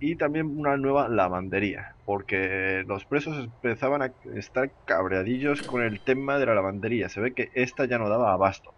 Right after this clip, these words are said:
Por cierto, tampoco el que daba abasto era este armario de limpieza, <laughs> que está hasta arriba. Y en el episodio de, en el episodio de hoy, por ejemplo, por cierto, también hicimos esta habitación curiosa,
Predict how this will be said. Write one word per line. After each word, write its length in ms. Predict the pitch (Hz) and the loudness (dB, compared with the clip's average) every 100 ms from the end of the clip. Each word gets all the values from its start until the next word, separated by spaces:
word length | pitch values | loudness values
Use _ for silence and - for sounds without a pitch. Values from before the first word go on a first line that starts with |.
| - | -18
Por 100 | - | -8
cierto, 160 | 107 104 | -6 -4
tampoco 420 | 90 87 123 131 | -4 0 0 0
el 100 | 107 | 0
que 100 | 107 | 2
daba 140 | 117 | 4
abasto 340 | 110 117 - 110 | 4 0 -2 2
era 140 | 113 | 2
este 400 | 113 113 - 123 | 0 -6 -4 -2
armario 400 | 117 110 101 110 | 0 0 0 0
de 60 | 107 | 0
limpieza, 460 | 98 92 131 - - - 113 - | -2 0 -2 -2 -8 -10 -14 -18
<laughs> 320 | - - - | -20 -20 -14
que 80 | 92 | -10
está 220 | 92 - | -8 -4
hasta 260 | 117 - 95 | -4 0 0
arriba. 340 | 135 135 - - _ _ _ _ _ _ _ _ | 2 0 -2 -12 _ _ _ _ _ _ _ _
Y 160 | 175 240 | 2 6
en 100 | 208 | 6
el 80 | 185 | 6
episodio 380 | 180 180 180 143 | 2 2 4 6
de, 420 | 120 120 92 123 | 8 6 4 0
en 60 | |
el 60 | 113 | 0
episodio 360 | 113 - 165 127 | -2 -2 0 2
de 140 | 107 - | 0 0
hoy, 240 | 156 160 | 0 0
por 140 | 156 | -2
ejemplo, 280 | 104 143 139 | -2 -2 -2
por 140 | 123 127 | -4 -2
cierto, 200 | 170 135 | -2 0
también 240 | 107 165 | -2 -2
hicimos 360 | 175 175 170 - | -2 -2 -2 -4
esta 240 | 123 117 | -4 0
habitación 400 | 110 101 98 131 | 0 -2 -6 -6
curiosa, 420 | 104 101 131 135 | -2 0 0 0